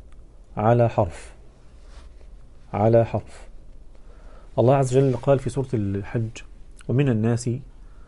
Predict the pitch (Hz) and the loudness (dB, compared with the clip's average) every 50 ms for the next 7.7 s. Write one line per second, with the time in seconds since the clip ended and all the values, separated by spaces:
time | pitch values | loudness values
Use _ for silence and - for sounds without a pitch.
0 | - - - - - - - 117 117 110 110 117 127 117 113 117 107 110 104 101 | -20 -20 -20 -20 -16 -8 -4 0 0 2 4 4 2 2 2 0 0 0 0 0
1 | 107 117 113 104 113 104 101 117 113 113 107 - 107 92 82 - - - - - | 0 -2 -2 -2 -4 -4 -2 -2 -2 -2 -4 -4 -6 -8 -8 -12 -16 -20 -20 -20
2 | - - - - - - - - - - - - - - - - - - - - | -20 -20 -20 -20 -20 -20 -20 -20 -20 -20 -20 -20 -20 -20 -20 -20 -20 -20 -20 -20
3 | - - - - 123 127 143 156 165 151 - - 135 127 123 135 131 131 123 113 | -20 -12 -4 -2 0 2 2 0 0 -4 -2 0 0 2 2 2 2 2 0 2
4 | - 139 135 131 131 131 131 131 127 135 - - - - - - - - - 135 | 2 2 4 4 4 2 0 -2 -2 -4 -8 -14 -18 -18 -18 -16 -10 -6 -6 -4
5 | - 131 120 120 127 113 104 95 92 87 92 95 - - - - - - - - | -2 -2 -2 -2 -2 -2 -2 -2 -4 -4 -6 -8 -12 -16 -20 -20 -20 -20 -20 -20
6 | - - - - - - - - - - - - 120 117 117 123 - 123 - - | -20 -20 -20 -20 -20 -20 -20 -20 -20 -12 -4 0 0 0 0 0 -2 -4 -2 -2
7 | 107 104 113 113 - 120 104 - 135 - 151 143 147 | 0 0 0 -2 -2 -4 -2 -2 -4 -2 -2 -4 -4